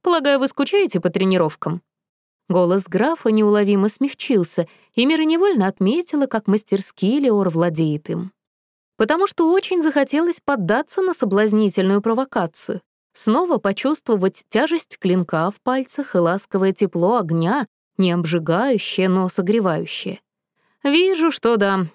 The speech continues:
хмыкнул Леор, и Мира, моргнув, вернулась в реальность. Посмотрела на свою руку. По пальцам скользили юркие оранжевые язычки, похожие на огненных ящерок. «Да, скучаю», —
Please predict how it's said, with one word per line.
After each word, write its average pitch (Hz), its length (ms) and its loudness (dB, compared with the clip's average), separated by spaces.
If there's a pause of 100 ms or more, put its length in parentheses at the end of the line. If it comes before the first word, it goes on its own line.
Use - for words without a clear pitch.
(240)
хмыкнул 175 540 -2
Леор, 180 400 2 (280)
и 214 140 2
Мира, 370 240 2
моргнув, 294 560 0
вернулась 190 540 0
в 170 60 -2
реальность. - 680 -4 (480)
Посмотрела 240 640 2
на 277 140 -2
свою 349 320 0
руку. 233 420 0 (300)
По 185 80 2
пальцам 175 400 -2
скользили 180 560 0
юркие 185 480 0
оранжевые 175 540 2
язычки, 180 520 -2
похожие 190 540 0
на 208 160 2
огненных 208 380 -2
ящерок. - 640 -4 (600)
«Да, 180 260 0
скучаю», — 190 540 -4